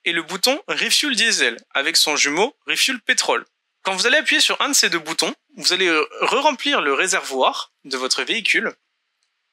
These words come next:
de manière automatique si un fuel tanker est à proximité. Vous pouvez également refuel votre véhicule à la main en prenant une canne de diesel, comme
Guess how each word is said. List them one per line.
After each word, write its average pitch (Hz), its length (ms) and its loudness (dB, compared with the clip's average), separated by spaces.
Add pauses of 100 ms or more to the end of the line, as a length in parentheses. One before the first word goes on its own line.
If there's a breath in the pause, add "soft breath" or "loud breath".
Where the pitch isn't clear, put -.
(600)
de 170 140 0
manière 214 300 2
automatique 277 600 0
si 214 320 0
un 117 300 2
fuel 294 220 0
tanker 190 380 0
est 226 100 -2
à 226 80 0
proximité. 214 500 -2
Vous - 140 -16
pouvez 208 200 0
également 185 360 0
refuel 202 340 0
votre 143 320 -2
véhicule 143 500 -2
à 147 80 0
la 135 120 0
main 151 260 -2 (440)
en 156 100 -2
prenant 156 480 -4
une 247 180 -2
canne 254 200 0
de 165 80 -10
diesel, 135 480 -2 (1700)
comme 117 280 -8